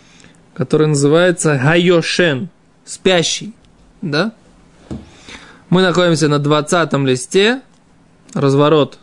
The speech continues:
второй. Вот, Мишна, начинается второй перек, вторая глава трактата Сука.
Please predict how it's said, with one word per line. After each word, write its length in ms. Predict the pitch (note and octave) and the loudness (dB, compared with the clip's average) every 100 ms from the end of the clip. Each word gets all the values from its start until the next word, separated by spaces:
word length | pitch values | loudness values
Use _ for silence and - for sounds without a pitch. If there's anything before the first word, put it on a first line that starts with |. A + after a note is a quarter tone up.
| _ _ _ | _ _ _
второй. 540 | - B2+ D3 G#3 B3 - - - - - - - _ _ _ - | -4 0 2 2 0 -4 -20 -20 -20 -20 -20 -20 _ _ _ -8
Вот, 400 | C#3 E3+ G3 - - - | 0 0 0 -6 -14 -2
Мишна, 380 | D#3 F#3 F3 | 0 0 0
начинается 520 | D#3 C#3 D#3 D#3 D3 C#3+ | -2 -2 -2 -2 -4 -6
второй 360 | - C3+ D3 | -2 0 0
перек, 340 | - E3 F3 D#3 | 0 0 0 -2
вторая 300 | C#3 C3+ C#3 | -2 -2 0
глава 440 | C#3 C3+ D3 D#3 - | 0 2 0 -2 -6
трактата 340 | D3 D3 C#3+ D3+ | -6 -4 -6 -8
Сука. 460 | D3 F3 F3+ A3+ | -4 0 0 -2